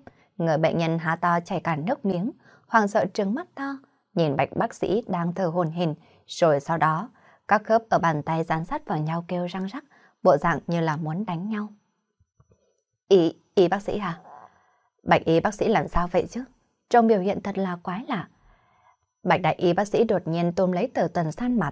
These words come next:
thét, rồi ngay sau đó quăng vào thùng rác. Trời đất! Hai tay nắm thật chặt lại, lộ ra vẻ hung ác. Hồi tưởng tới ba tháng trước, đêm hôm nay khiến anh đau khổ tột cùng.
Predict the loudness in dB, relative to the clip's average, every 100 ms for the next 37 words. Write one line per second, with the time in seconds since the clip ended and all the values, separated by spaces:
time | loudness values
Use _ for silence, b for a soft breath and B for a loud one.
0 | -6 -12 -12 b b b 0 2 2 0
1 | -2 -2 -2 -2 -2 -4 -2 -4 -4 -4
2 | -6 -6 -8 -10 b b b b -18 2
3 | 4 4 0 -6 _ b b b b _
4 | 2 2 4 2 0 0 0 0 -2 -2
5 | -2 -2 -2 2 2 0 -4 -4 -4 -6
6 | -6 -6 -6 -10 -14 _ _ _ _ _
7 | _ 4 6 4 2 0 -4 -8 -6 -6
8 | -4 -6 -6 b b _ 2 2 2 0
9 | 0 -2 -2 -4 -2 -2 -4 -4 -4 -4
10 | -2 -6 -4 -4 -2